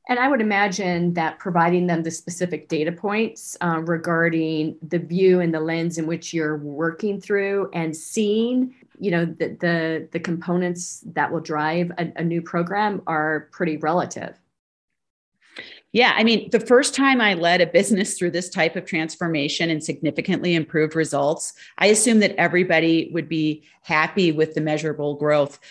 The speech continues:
Speaker 2: This was really a rookie mistake.
Speaker 1: <laughs>
Speaker 2: While growth, growth mindset employees celebrated these changes, some others didn't. Um, and,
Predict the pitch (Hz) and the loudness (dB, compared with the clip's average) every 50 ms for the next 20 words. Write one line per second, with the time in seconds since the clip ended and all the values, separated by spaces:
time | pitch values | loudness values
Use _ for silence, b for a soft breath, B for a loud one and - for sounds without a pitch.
0 | B B B 233 240 - 330 320 320 302 220 208 208 220 214 208 190 170 165 269 | B B B 0 2 4 2 2 4 4 6 6 8 8 8 8 6 6 4 2
1 | 269 269 - 294 202 226 226 - - - - 262 262 226 160 - - - - _ | 2 4 4 4 4 4 2 0 -2 0 0 4 4 4 2 2 -4 -12 -18 _
2 | _ - 185 180 170 - 185 170 175 220 226 214 196 175 180 208 214 233 262 269 | _ -6 -6 -4 -2 0 0 2 4 6 6 6 6 4 4 6 6 6 6 4
3 | - - - - - _ - 214 220 240 247 240 - 196 175 165 - 254 320 349 | 0 -10 -16 -20 -12 _ 2 6 6 6 6 4 2 0 2 4 4 4 4 2
4 | 330 - 233 185 160 165 156 - - - 160 147 143 147 156 165 185 185 - - | 2 2 2 2 2 2 -2 -6 -6 -4 -2 -2 0 0 0 0 -2 -4 -8 -12
5 | - - - 175 202 294 247 185 165 156 147 156 151 147 139 139 - - 143 139 | -10 -4 0 2 2 2 2 2 2 0 0 -2 -4 -6 -8 -6 -6 -4 -2 -2
6 | 139 147 139 143 135 143 - - B B B B B B - - 240 240 233 - | -2 -2 -2 -4 -4 -4 -6 -10 B B B B B B -2 2 4 4 4 4
7 | - 202 220 240 240 247 - 170 151 - - 175 - - 330 - - - - - | 4 4 6 6 6 4 2 0 -6 -4 2 2 4 4 4 2 0 -2 -12 -14
8 | b b b b b b b b - 175 180 175 175 170 165 160 B B B B | b b b b b b b b 2 4 4 6 4 4 2 -2 B B B B
9 | B B - - 196 196 190 190 185 185 - | B B -2 2 4 6 6 6 4 2 0